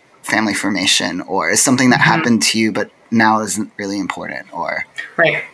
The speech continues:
Speaker 1: you know.
Speaker 2: right. Yeah, like, you were saved from your non-adoptedness. It was your non-adoptiveness that was bad, and now you're adopted, and so we're good.
Speaker 1: Mm.
Speaker 2: Yeah, I, that's interesting. I, I think the complexity of identity formation, or, like, that makes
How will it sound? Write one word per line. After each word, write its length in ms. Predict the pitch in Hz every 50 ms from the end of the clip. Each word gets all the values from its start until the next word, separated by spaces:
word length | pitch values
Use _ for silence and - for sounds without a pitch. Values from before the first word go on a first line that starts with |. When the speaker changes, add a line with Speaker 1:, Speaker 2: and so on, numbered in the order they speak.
| _ -
Speaker 1:
you 60 | - 190
know. 60 | 190
Speaker 2:
right. 280 | 185 - - - - - - - _ _ _ _ _
Yeah, 340 | 202 214 - - - - - -
like, 260 | 175 170 - - -
you 180 | - 190 196 175
were 100 | 165 160
saved 360 | - - 214 214 226 220 214
from 260 | - - 208 170 170 170
your 160 | 160 156 156
non-adoptedness. 960 | 160 165 180 190 180 156 143 123 123 123 - 135 127 131 120 110 - - -
It 80 | 151 170
was 160 | 180 175 156
your 120 | 156 139 135
non-adoptiveness 920 | 139 170 233 - 190 170 - 151 120 - - 143 135 127 147 135 139 - -
that 120 | - -
was 140 | 156 160 151
bad, 300 | 175 - 240 185 - 160
and 80 | 156 170
now 160 | 190 240 277
you're 160 | 294 262 220
adopted, 400 | 190 180 160 147 147 139 170 180 196
and 140 | 196 196 190
so 220 | 190 202 214 208 226
we're 120 | 247 240
good. 320 | 262 453 - - - - - - - - - - - - - - - - - - - - _ _ -
Speaker 1:
Mm. 360 | - 117 107 92 98 - - - _ _ _ _ -
Speaker 2:
Yeah, 280 | - 180 156 143 135 -
I, 180 | - 185 185 190
that's 200 | - 185 185 185 -
interesting. 540 | 175 160 170 165 - - 160 165 165 151 - - - - - - - - - - - - -
I, 380 | - 202 208 - - - 190 196
I 40 | -
think 360 | 240 220 220 - - - - _
the 160 | 175 185 185 185
complexity 880 | - 185 160 156 147 - - 170 160 160 - - - - 165 151 147 143
of 140 | 135 139
identity 460 | 143 139 143 143 139 143 139 - - -
formation, 520 | - - - - - 156 147 - - -
or, 120 | - - -
like, 180 | - 151 156 151
that 300 | 160 160 156 - - -
makes 460 | - - - - - - - - -